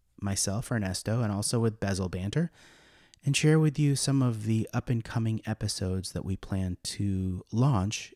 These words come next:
in the near future. But before we get started, let's do a wristwatch check. Today, I'm wearing my Rolex Explorer two.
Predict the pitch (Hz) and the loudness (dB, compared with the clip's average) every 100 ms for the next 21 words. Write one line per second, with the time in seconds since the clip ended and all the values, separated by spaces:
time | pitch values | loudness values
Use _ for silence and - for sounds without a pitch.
0 | _ 104 101 98 98 - 131 - - - | _ -2 0 0 -2 0 0 0 -6 -8
1 | _ _ _ _ _ _ - 123 120 - | _ _ _ _ _ _ 4 4 6 4
2 | 135 147 160 160 - - 82 80 95 - | 6 6 4 0 0 2 2 0 -4 -6
3 | _ _ _ 113 - 131 92 90 - - | _ _ _ -2 4 6 6 4 0 -2
4 | 71 - - 76 - - - _ _ _ | -4 -4 -6 -8 -10 -16 -20 _ _ _
5 | _ _ - 156 151 185 131 127 110 113 | _ _ 0 4 6 6 4 4 6 6
6 | 113 110 104 95 90 85 87 117 139 170 | 4 4 2 2 0 -2 2 2 4 2
7 | 175 - 113 - - 107 110 131 151 - | 0 -4 -4 -4 -2 0 4 2 2 2
8 | 104 | 2